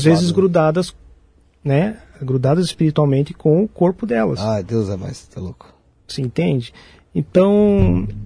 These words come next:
Speaker 2: muitas vezes elas estão vendo isso, o, o corpo delas se deteriorando, elas estão vendo que, né,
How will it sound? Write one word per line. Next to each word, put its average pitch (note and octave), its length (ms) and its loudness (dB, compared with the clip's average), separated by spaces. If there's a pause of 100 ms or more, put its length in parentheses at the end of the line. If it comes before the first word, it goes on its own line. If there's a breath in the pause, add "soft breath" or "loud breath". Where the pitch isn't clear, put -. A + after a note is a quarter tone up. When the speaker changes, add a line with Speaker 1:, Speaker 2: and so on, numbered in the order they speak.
Speaker 2:
muitas F#3+ 360 4
vezes F3+ 180 4
elas G3 180 4
estão F3 240 2
vendo G3 380 2
isso, - 280 -2
o, D#3 300 0
o D3 40 -2
corpo D#3+ 280 4
delas C#3 280 2
se - 100 -6
deteriorando, C#3 720 2
elas C#3+ 280 -4
estão C#3 280 -4
vendo F3 540 0
que, C#3 300 -4
né, C#3+ 280 0